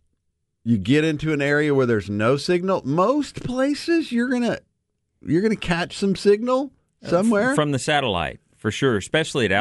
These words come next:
Speaker 1: Well,
Speaker 2: altitude,
Speaker 1: for
Speaker 2: I
Speaker 1: sure
Speaker 2: think.
Speaker 1: at the satellite, but, I mean, even in the mountains, you'll go through an area where you'll,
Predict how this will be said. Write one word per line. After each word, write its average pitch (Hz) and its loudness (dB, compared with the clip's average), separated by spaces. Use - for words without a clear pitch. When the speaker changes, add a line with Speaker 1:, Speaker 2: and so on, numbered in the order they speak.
Speaker 1:
Well, 185 6
Speaker 2:
altitude, 180 0
Speaker 1:
for - 0
Speaker 2:
I - 0
Speaker 1:
sure 294 0
Speaker 2:
think. 381 4
Speaker 1:
at 139 -2
the 127 -6
satellite, 123 0
but, 131 0
I 147 0
mean, 175 0
even 208 0
in 170 0
the 147 0
mountains, 120 -4
you'll 147 2
go 156 2
through 151 -2
an 139 0
area 139 2
where 110 0
you'll, 104 0